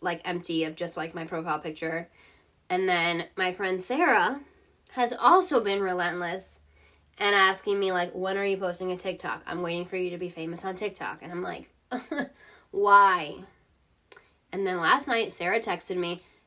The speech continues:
and was like, "What are you doing? Like, just do it. It's not that hard." But let me tell you something. <laughs> That app is very confusing. Like,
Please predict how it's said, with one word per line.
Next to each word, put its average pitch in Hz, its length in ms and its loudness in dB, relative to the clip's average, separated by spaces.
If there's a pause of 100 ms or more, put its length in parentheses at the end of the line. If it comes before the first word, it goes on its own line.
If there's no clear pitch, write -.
(180)
and 165 400 0
was 165 440 -6
like, 160 420 -6
"What 175 280 -4
are 180 40 0
you 196 160 4
doing? 160 380 -2
Like, 156 320 -6 (460)
just 165 400 -4
do 180 160 0
it. 165 140 -4
It's 170 140 -10
not 156 160 -4
that 160 120 -8
hard." - 240 -12 (580)
But 240 140 8
let 339 100 6
me 453 100 4
tell 302 120 -2
you 208 60 0
something. 165 280 -10 (240)
<laughs> - 60 -14 (840)
That 294 380 6
app 320 220 4
is 269 140 -2
very 240 260 6
confusing. 247 520 -4
Like, 202 260 0